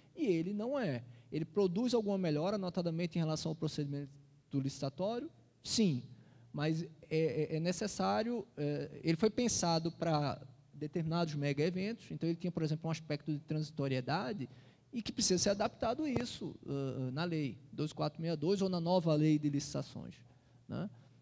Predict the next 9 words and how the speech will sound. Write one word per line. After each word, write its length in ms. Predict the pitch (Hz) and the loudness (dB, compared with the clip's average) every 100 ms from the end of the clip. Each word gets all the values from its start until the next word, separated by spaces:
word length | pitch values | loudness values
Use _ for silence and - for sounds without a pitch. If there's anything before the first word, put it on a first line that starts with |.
| - - | -20 -6
Precisa 200 | 160 190 | -2 0
ser 60 | |
adaptado, 280 | 226 247 165 | 2 2 0
precisa, 420 | - 214 240 247 | -2 0 2 2
nós 160 | 175 170 | 0 -2
precisamos 300 | 190 190 220 | 0 -2 0
agregar 440 | 226 220 180 190 | 0 0 0 0
várias 580 | 185 151 185 262 247 220 | -2 -2 -2 0 -2 -2
ferramentas 840 | - 202 196 165 185 202 151 143 | -2 -2 0 -2 -2 -2 -4 -4